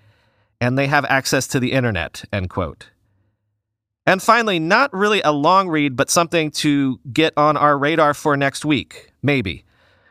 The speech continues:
Hopefully something cool. We may be about to see the first ever photo of a black hole. Quoting C net,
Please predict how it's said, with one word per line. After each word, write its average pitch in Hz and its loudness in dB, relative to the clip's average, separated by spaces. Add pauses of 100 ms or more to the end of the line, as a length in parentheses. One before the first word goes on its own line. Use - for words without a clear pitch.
(240)
Hopefully 127 -2
something 120 -2
cool. 104 -2 (320)
We 175 2
may 185 0
be 214 -2
about 160 2 (120)
to 160 -2
see 151 0
the 135 -2
first 160 -2
ever 175 2
photo 151 0
of 131 0
a 131 2
black 117 -2
hole. 87 -2 (460)
Quoting 151 0
C 180 0
net, 120 -4